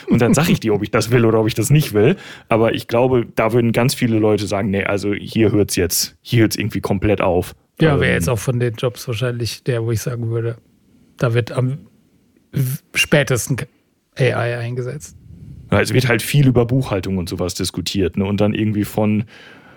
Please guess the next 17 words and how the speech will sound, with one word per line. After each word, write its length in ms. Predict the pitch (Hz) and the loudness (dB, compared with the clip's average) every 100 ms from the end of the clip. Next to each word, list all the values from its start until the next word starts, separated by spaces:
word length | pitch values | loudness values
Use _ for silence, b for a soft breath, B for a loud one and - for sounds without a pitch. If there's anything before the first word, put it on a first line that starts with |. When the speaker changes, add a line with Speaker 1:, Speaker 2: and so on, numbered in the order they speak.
| B _ | B _
Speaker 1:
von, 380 | - 113 110 | 0 2 2
von 240 | 101 123 117 | 2 0 2
Buchhaltung, 640 | 143 147 123 120 117 120 | 2 2 2 2 2 0
der 120 | 113 | 2
Automatisierung, 920 | 107 107 113 107 117 104 117 113 113 107 | 2 0 0 0 -2 -2 2 4 4 2
weil 80 | |
das 160 | 104 101 | 0 -2
ist 160 | 98 - | -4 0
hochkomplex, 640 | 110 - 98 131 131 - | 0 -2 -2 0 0 -2
das 160 | 104 90 | -4 -2
ist 80 | |
spezialisiert, 720 | - - 107 110 98 98 117 139 | -4 -4 -2 0 0 0 0 0
es 140 | 120 | 0
ist 80 | 101 | 0
aber 300 | 107 107 - | 0 -2 -6
extremst 640 | - 127 - 120 131 147 135 | -8 -6 -4 0 2 2 2
regelbasiert. 800 | 131 143 110 95 90 98 69 - | 0 2 2 0 -4 -6 -6 -8